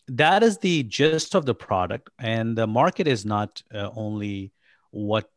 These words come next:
uh, I have described so far as general aviation. So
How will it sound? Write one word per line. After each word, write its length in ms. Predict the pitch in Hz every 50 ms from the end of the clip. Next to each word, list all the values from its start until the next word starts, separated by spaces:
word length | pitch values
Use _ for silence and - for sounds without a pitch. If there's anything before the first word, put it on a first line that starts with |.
| _ _ -
uh, 600 | 107 101 101 98 98 98 98 95 92 92 95 113 - _ _ _ _ _ -
I 140 | - 104 101
have 120 | 104 101
described 440 | 98 104 - - - 113 107 104 -
so 140 | - - 104
far 260 | - - 104 101 101
as 120 | 95 87
general 260 | - - 98 101 95 -
aviation. 560 | 95 87 90 98 104 110 104 - - 90 87
So 420 | - - 101 98 95 92 - -